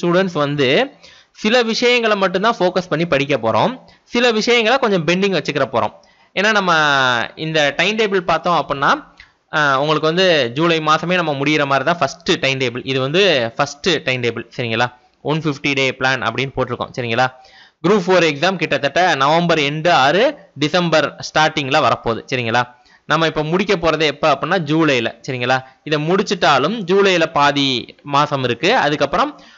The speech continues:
ஆகஸ்ட் இருக்கு, அதுக்கப்புறம் செப்டம்பர் இருக்கு, அதுக்கப்புறம் அக்டோபர் இருக்கு, அதுக்கப்புறம் நவம்பர் இருக்கு, சரிங்களா? So, இங்கிட்டு ஒரு, நமக்கு ஒரு கிட்டத்தட்ட நூறு நாட்களுக்கு மேல இருக்கு. இந்த நூறு நாட்கள்ல உங்களுக்கு சிலபஸ் கன்ஃபர்மேஷன் ஆனதுக்கு அப்புறம் என்ன பண்ணுவோம் அப்படின்னா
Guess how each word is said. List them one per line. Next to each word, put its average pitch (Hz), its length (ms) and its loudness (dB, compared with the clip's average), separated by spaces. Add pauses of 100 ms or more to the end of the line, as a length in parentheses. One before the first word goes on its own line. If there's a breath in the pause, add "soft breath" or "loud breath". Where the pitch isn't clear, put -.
(140 loud breath)
ஆகஸ்ட் 170 480 2
இருக்கு, 131 320 -2 (460)
அதுக்கப்புறம் 156 540 0 (300)
செப்டம்பர் 156 640 -2
இருக்கு, 165 500 -2
அதுக்கப்புறம் 135 680 -2
அக்டோபர் 127 540 -2
இருக்கு, 113 260 -4
அதுக்கப்புறம் 165 480 -2
நவம்பர் 127 680 -2
இருக்கு, 120 300 -8 (100)
சரிங்களா? 131 320 0 (560 loud breath)
So, 214 80 2
இங்கிட்டு 233 440 2
ஒரு, 226 220 4
நமக்கு 190 300 2
ஒரு 170 200 4
கிட்டத்தட்ட 170 480 -2
நூறு 185 300 2
நாட்களுக்கு 175 460 0
மேல 143 240 0
இருக்கு. 117 220 -2 (240 soft breath)
இந்த 247 300 0
நூறு 247 360 2
நாட்கள்ல 233 520 2
உங்களுக்கு 175 540 0 (520 loud breath)
சிலபஸ் 208 440 0
கன்ஃபர்மேஷன் 175 640 0
ஆனதுக்கு 143 500 2
அப்புறம் 175 560 0
என்ன 147 180 -2
பண்ணுவோம் 131 380 0
அப்படின்னா 127 320 0